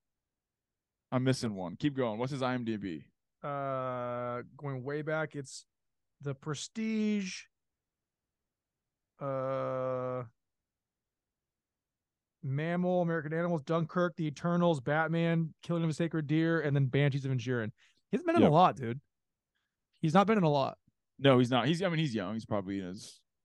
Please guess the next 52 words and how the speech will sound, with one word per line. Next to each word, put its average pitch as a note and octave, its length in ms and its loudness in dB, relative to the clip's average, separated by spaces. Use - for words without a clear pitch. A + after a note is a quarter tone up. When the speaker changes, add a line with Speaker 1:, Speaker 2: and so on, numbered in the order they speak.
Speaker 1:
early G2 200 0
twenties. E2+ 480 -8
Speaker 2:
That's F3 180 -6
great, F3 400 -6
though, A#2 160 -8
man. A2 200 -8
I, C#3 120 -4
I D3 100 0
love D3+ 280 2
that E3 100 0
that's D#3 200 2
how D#3+ 80 0
they're, C#3+ 180 0
like, C#3+ 180 -4
to C#3 80 -4
bring E3+ 340 6
in, E3 360 6
bring E3 260 8
in G3+ 160 8
new F3 140 8
blood, C3+ 340 2
bring D#3+ 140 -6
in G#3 80 0
these F3+ 180 4
young D3 220 4
guys, G#2+ 280 -6
bring D#3+ 220 0
in G3 100 6
the G3 80 8
guys F#3 200 10
we F3+ 80 6
don't E3+ 100 4
know D3+ 200 10
about. A2 280 0
I A#2+ 100 -2
think C#3+ 120 -2
that's E3 160 2
the, E3 140 0
that's D#3+ 200 -2
the - 80 -2
best C#3+ 320 4
way F#3 80 6
to D#3 80 8
do, C#3+ 320 6
to C#3+ 140 -2
push - 360 0
a, D3+ 240 2
a D3 60 -4
new C#3 180 -2
franchise C3 600 -4
forward. A#2 400 -2
It's, - 80 -18